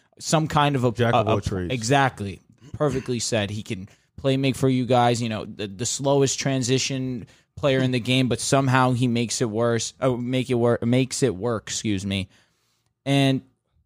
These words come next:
Speaker 1: the fact that Dylan Brooks has improved year to year the way he has,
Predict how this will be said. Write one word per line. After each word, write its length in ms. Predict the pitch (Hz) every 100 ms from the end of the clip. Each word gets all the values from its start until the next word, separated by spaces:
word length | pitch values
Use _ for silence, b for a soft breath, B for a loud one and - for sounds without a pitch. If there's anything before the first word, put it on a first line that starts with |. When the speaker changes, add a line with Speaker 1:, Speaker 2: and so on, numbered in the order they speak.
| _ _ _ _ _ _ _ _ _ _ _ _ _
Speaker 1:
the 100 | 135
fact 320 | - 160 165
that 160 | 156 117
Dylan 300 | 147 143 120
Brooks 260 | 135 123
has 160 | - 110
improved 580 | 104 - 135 123 92 -
year 240 | 117 123
to 140 | - 113
year 220 | 113 107
the 120 | 101
way 200 | 110 110
he 160 | 107 101
has, 420 | 104 101 90